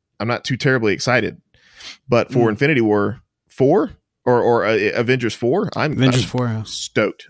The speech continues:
Speaker 1: I'm stoked for it, man. I cannot
Speaker 2: I'm
Speaker 1: wait.
Speaker 2: all in. What do you wanna, do you wanna make a prediction as to what the title is gonna be? 'Cause they've yet to, they've yet to announce it.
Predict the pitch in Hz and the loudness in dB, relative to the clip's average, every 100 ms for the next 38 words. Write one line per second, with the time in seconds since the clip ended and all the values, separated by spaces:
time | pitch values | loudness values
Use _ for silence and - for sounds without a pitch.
0 | - 104 117 - 98 85 - - 92 92 | -8 -4 -4 -4 -4 -6 -8 -10 -8 -12
1 | 117 - 95 107 98 151 120 117 - 120 | -14 -8 -4 -2 0 2 2 0 -6 -2
2 | 123 123 139 165 156 196 196 196 147 175 | 0 -2 -2 -4 0 0 0 -2 -2 0
3 | 175 156 - 156 165 160 151 143 - 143 | 0 -4 -4 -4 -2 0 0 -2 -2 -2
4 | 120 127 143 147 165 151 170 180 196 _ | -4 -4 -4 -4 -4 -2 -4 -4 -8 _
5 | 131 123 123 131 - 143 127 113 127 131 | -6 -4 -2 -2 -2 -2 -2 -4 -4 -2
6 | 139 131 143 - 101 | -2 0 -2 -4 -10